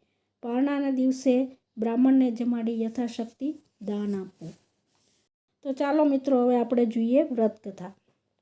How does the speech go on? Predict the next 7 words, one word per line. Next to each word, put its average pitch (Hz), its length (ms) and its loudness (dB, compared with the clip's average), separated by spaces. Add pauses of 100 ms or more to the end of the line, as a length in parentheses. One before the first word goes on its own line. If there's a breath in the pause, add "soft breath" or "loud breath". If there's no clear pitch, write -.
(640)
એક 285 280 2
બ્રાહ્મણ 240 440 2
હતો, 196 380 -4 (540)
એની 254 400 2
એક 247 140 -4
દીકરી 233 420 0
હતી. 208 360 -8